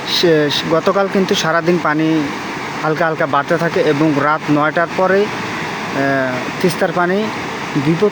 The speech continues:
সীমার, আহ, আট সেন্টিমিটার নিচ দিয়ে প্রবাহিত হয়।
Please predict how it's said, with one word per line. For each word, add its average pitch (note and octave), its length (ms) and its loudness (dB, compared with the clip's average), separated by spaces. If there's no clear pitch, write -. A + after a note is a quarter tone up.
সীমার, F#3+ 340 2
আহ, - 1080 -4
আট F#3+ 120 0
সেন্টিমিটার F#3+ 500 2
নিচ F3+ 260 4
দিয়ে E3 180 2
প্রবাহিত D3+ 380 2
হয়। A#2 100 0